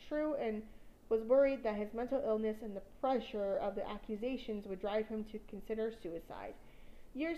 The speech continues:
passed by and no other suspects emerged. The case remained open, but no additional in-, investigation was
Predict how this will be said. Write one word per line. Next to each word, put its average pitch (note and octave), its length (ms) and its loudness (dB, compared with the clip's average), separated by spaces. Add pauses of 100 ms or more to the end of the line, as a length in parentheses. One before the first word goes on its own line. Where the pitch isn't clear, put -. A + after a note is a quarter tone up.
passed B3 340 -4 (460)
by G3+ 420 2
and F#3+ 320 -2
no B3 240 2
other G#3 460 0
suspects F3+ 480 -6
emerged. F3+ 500 -8 (680)
The A3 80 0
case C4 400 2
remained G#3+ 420 0
open, B3 500 6
but G#3+ 100 0
no G#3+ 460 2
additional G3+ 460 -2
in-, G3 120 -4 (180)
investigation G#3 720 -4
was F#3+ 120 -2